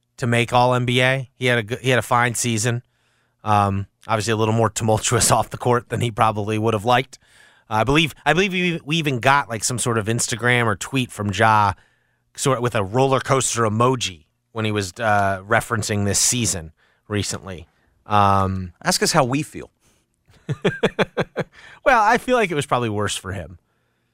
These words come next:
Speaker 2: I, I, I think it wasn't worse for him until he went live on Instagram.
Speaker 1: Yeah, that's, uh,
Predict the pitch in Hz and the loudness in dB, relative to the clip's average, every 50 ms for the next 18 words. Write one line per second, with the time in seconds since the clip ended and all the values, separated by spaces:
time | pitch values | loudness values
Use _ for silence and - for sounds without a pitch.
0 | _ _ _ _ _ _ _ _ _ _ _ - - 170 208 233 233 220 - - | _ _ _ _ _ _ _ _ _ _ _ 0 2 4 4 4 4 2 0 0
1 | - 185 196 202 - - 160 208 254 - - 330 339 277 294 247 202 226 240 208 | 0 0 0 -2 -2 -2 0 0 0 -2 -2 -4 -4 -2 -2 -2 0 0 0 0
2 | 226 190 135 165 220 240 - - - 170 202 254 262 196 160 - 202 196 175 156 | 0 -2 0 0 0 0 0 -2 0 2 2 2 2 0 -2 0 0 2 2 2
3 | 160 202 190 - 151 170 196 190 165 147 131 165 208 - - - 101 98 76 62 | 2 0 0 2 4 4 4 4 0 -2 -2 -2 -2 -2 -4 -8 -8 -8 -10 -10
4 | - _ _ _ _ _ _ _ _ _ _ _ _ - 180 185 190 185 175 180 | -12 _ _ _ _ _ _ _ _ _ _ _ _ 0 2 2 2 2 2 0
5 | 175 - - - | -2 -2 -6 -16